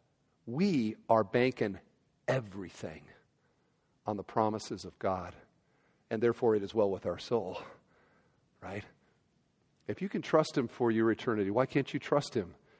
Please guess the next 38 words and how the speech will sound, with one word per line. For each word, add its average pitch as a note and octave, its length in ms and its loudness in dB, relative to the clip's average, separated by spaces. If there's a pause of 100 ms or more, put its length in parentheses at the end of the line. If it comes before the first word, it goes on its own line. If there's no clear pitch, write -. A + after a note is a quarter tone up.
(180)
for B2 140 0
the G2 60 -2
trial A#2 380 8
that G2+ 180 -2
you're A#2 180 6
in G#2 100 4
this G2 220 -2
week? G#2+ 380 -2 (420)
Why C3+ 100 10
can't E3+ 300 8
you D3 100 6
show C#3 680 8 (340)
as A#2+ 140 4
best C#3 420 8
you D3+ 100 2
can, C#3 520 6
we're B2+ 100 8
frail D3 380 8
in C#3+ 80 6
this, D3 120 6
but C#3 140 4
as A#2+ 80 -6
best - 300 6
you D#3 80 2
can, D3 400 2
that B2+ 280 8 (360)
these D3 260 4
things D3+ 300 6
are B2+ 60 6
things D3+ 280 4
you C3 80 4
hold D#3 320 4
with B2 160 2
an A#2+ 100 -2
open C#3+ 300 4
hand? C3+ 560 2 (2500)
You F#2+ 100 -12
can. G#2+ 460 -2